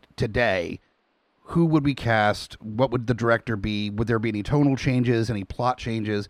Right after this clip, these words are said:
Uh, just having fun with that. And then we have, after our initial casting of our actual ideas, we have what we call our remix, which is a completely outside the box look at a movie. So we've had John Waters direct a He-Man movie. We've had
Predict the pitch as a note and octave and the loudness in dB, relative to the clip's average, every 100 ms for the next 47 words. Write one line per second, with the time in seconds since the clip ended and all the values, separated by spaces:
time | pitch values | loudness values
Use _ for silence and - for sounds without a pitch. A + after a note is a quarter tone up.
0 | _ - - D#3+ E3+ F#3 F#3 E3 - D3 | _ -20 -4 -2 0 0 2 2 2 2
1 | B2+ A2 G2 G2+ _ _ - C#3+ F3+ F3 | 2 0 0 -2 _ _ -4 0 4 4
2 | D#3 C#3+ B2+ C3 C#3 B2 A2+ - - A#2 | 4 2 -2 -2 0 2 0 -2 -6 0
3 | B2+ C#3 - A#2+ A#2 B2 A2 G#2+ A2 A#2 | 0 0 -2 -2 0 0 2 2 0 -4
4 | - C3+ B2+ B2+ C#3 D3 A#2+ A#2+ A#2 B2+ | -4 0 2 2 0 0 0 0 -2 -4
5 | - A2 G2+ G2 F#2 C3+ D3+ F2+ - - | -2 0 2 0 2 2 0 -2 -8 -14
6 | - _ - - B2 B2+ A#2 G#2 - _ | -14 _ -12 -2 0 2 2 0 -6 _
7 | _ - A2 G#2 - G#2+ G2 - D#3+ G3 | _ -4 -2 -4 -6 -10 -10 -6 -4 -2
8 | E3+ D3 C#3+ D3+ C#3 A#2 G#2 B2 C#3+ - | 0 0 0 0 0 0 -2 -2 -4 -14
9 | - _ _ _ C3 C#3+ - - A#2 B2 | -18 _ _ _ 0 0 -2 -2 -2 -2
10 | - A2+ A2+ C#3 A#2 G#2 - A#2 G#2+ - | 0 2 4 4 4 -2 -2 0 0 -4
11 | _ A#2+ A#2+ A#2+ A2+ G#2+ _ - C3 C3 | _ -4 0 2 2 -2 _ -2 2 2
12 | B2 B2+ B2 - A#2+ A#2 A2 - C#3+ B2+ | 4 2 2 2 2 0 -4 2 4 6
13 | A2+ G2+ F#2+ F2+ F#2 E2 _ _ - B2 | 4 2 0 -2 -6 -12 _ _ 0 2
14 | B2 B2 A#2+ | 4 2 0